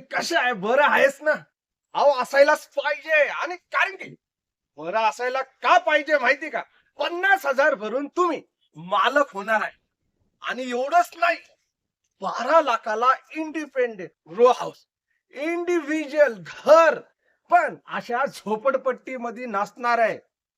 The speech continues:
तुमच्यासाठी एक स्वतंत्र इंडिपेंडंट रो हाऊस, एक हजार स्क्वेअर फीटची जागा आणि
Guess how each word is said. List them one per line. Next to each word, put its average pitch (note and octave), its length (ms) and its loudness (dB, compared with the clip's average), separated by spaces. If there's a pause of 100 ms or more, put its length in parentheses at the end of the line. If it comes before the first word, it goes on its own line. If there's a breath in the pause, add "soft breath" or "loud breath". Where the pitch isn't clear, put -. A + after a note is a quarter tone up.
(340)
तुमच्यासाठी C4+ 680 -4
एक C#4 140 -8
स्वतंत्र E4 680 -4 (800)
इंडिपेंडंट E4 760 -4 (320)
रो A3 260 6
हाऊस, G#3+ 280 -2 (380)
एक C#4+ 220 -6
हजार C#4+ 300 0
स्क्वेअर C#4+ 280 -4
फीटची C4+ 380 -18
जागा A3 440 -2 (540)
आणि E4 220 2